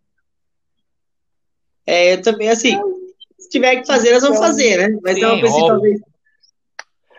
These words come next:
Speaker 2: Mas, por
Speaker 3: Não.
Speaker 1: que eles
Speaker 2: exemplo,
Speaker 1: devem colocar uma
Speaker 2: então,
Speaker 1: coisa mais
Speaker 2: a gente
Speaker 1: dinâmica, né?
Speaker 2: assiste. É, aquela prova da natação, por exemplo, vocês fizeram. Pra gente que tá ali, que não consegue acompanhar,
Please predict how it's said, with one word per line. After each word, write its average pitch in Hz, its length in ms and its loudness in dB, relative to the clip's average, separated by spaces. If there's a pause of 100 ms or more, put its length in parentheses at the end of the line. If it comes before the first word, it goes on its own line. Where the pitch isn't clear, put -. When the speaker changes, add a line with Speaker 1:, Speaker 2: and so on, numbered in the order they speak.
Speaker 2:
Mas, 226 140 -2
por 262 100 2
Speaker 3:
Não. 262 80 -2
Speaker 1:
que 202 80 0
eles 202 80 2
Speaker 2:
exemplo, 196 80 -4
Speaker 1:
devem 226 160 0
colocar 220 240 4
uma 214 100 0
Speaker 2:
então, - 20 -2 (100)
Speaker 1:
coisa 214 140 0
mais 208 180 2
Speaker 2:
a - 40 -4
gente 214 60 0
Speaker 1:
dinâmica, 190 400 0
né? 156 80 0
Speaker 2:
assiste. - 480 -16 (640)
É, 165 120 -10
aquela 190 380 -12
prova 190 260 -12
da 196 120 -12
natação, 190 520 -14
por 180 120 -16
exemplo, 156 160 -16
vocês 160 140 -16
fizeram. 151 540 -8
Pra 208 300 -6
gente 233 400 -12
que - 60 -20
tá 214 100 -10
ali, 208 100 -10
que 208 80 -18
não 214 80 -16
consegue 214 320 -14
acompanhar, 202 1040 -12